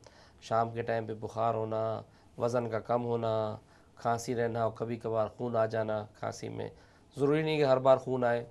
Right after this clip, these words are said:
खून नहीं भी आ सकता। Generally इल हेल्थ होना और generally अपने आप को वीक महसूस करना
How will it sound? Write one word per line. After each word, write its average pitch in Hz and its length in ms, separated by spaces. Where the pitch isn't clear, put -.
खून 117 120
नहीं 117 160
भी 117 100
आ 117 100
सकता। 113 440
Generally 190 680
इल 185 160
हेल्थ 123 320
होना 117 200
और 120 180
generally 135 340
अपने 127 200
आप 123 120
को 123 100
वीक 156 560
महसूस 117 420
करना 113 400